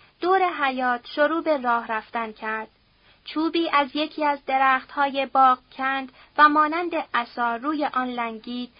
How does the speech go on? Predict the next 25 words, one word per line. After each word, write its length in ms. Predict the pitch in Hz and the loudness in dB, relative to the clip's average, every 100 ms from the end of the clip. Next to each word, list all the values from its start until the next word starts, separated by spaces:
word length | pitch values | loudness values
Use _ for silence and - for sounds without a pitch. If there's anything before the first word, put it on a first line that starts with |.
| - _ | -20 _
و 100 | 285 | 2
به 120 | 294 | 2
تمرین 680 | 294 - 302 294 339 349 349 | 0 2 2 2 -2 -2 -2
به 180 | 311 277 | -2 -2
کار 260 | 285 269 | -2 0
انداختن 680 | 269 262 262 269 - 302 311 | 0 0 0 0 0 -2 0
عضلات 800 | 302 - 262 269 262 294 311 294 | -2 -2 -2 -4 0 0 0 -6
خشکیده 760 | 277 254 - 254 247 269 277 | -8 -10 -8 -8 -6 -4 -4
پاهایش 680 | 262 277 254 262 247 220 214 | -4 0 2 2 -2 -4 -10
پرداخت. 640 | - 214 214 220 220 220 - _ _ _ _ _ _ _ _ | -14 -10 -8 -6 -6 -8 -16 _ _ _ _ _ _ _ _
وقتی 340 | 370 403 415 403 | 4 4 0 0
کربلایی 680 | 370 339 330 320 311 311 | 2 2 4 2 2 -2
هاشم 420 | 302 302 302 349 330 | -2 -4 -4 -6 -4
از 220 | 302 302 | -4 -2
اتاقک 600 | 285 285 294 277 320 - - | -6 0 0 2 0 -2 -10
بیرون 340 | 262 269 294 | -8 -6 -4
آمد 340 | 254 247 240 - - - - | -2 0 -2 -2 -8 -20 -4
که 120 | 302 | 0
برای 500 | 285 294 320 339 339 302 | 4 4 2 0 -4 -2
دست 400 | 277 269 - 269 | -2 -4 -8 -6
نماز 440 | 254 262 269 262 _ _ | -4 -2 -2 -4 _ _
به 100 | 294 | -4
پاشیر 540 | 294 302 285 - 339 349 320 | 0 0 0 -2 -4 -2 0
آبنبار 640 | 269 262 262 254 269 294 254 | 2 2 0 0 2 2 2
برود، 560 | 220 220 214 254 277 | -6 -6 -2 2 2